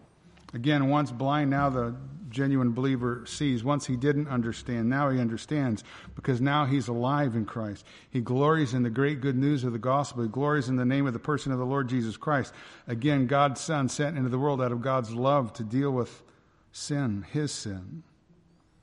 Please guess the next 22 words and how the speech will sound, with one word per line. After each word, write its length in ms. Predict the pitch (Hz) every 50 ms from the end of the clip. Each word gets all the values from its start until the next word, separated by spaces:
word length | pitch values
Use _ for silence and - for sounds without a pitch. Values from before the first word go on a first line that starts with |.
| _ _ _ _ _ _ _ _ _ - - -
So 100 | - 131
the 80 | 127
man 220 | 131 143 151 151 143
that 80 | 135
has 160 | 131 143 139
his 100 | 135 123
mind 240 | 123 135 139 147 151
set 160 | - - 143
on 100 | 135 131
the 80 | 120 120
Spirit 480 | - - - - 165 170 160 139 117 107
glories 440 | 123 127 131 143 156 160 151 113
in 100 | 120 117
the 60 | 113 110
gospel, 420 | 101 120 113 110 - - - 113
he 80 | 110 110
rejoices 640 | 113 110 98 113 131 143 156 143 - 131 110 113
in 80 | 120 113
the 80 | 107
gospel. 500 | 101 98 110 107 107 101 - - - 98 98 127 - _ _ _ _ _ _ _ _ _ _ _ _ _ _ _ _
Number 240 | - 117 131 127 139
six, 540 | 127 - - 190 196 170 - - - -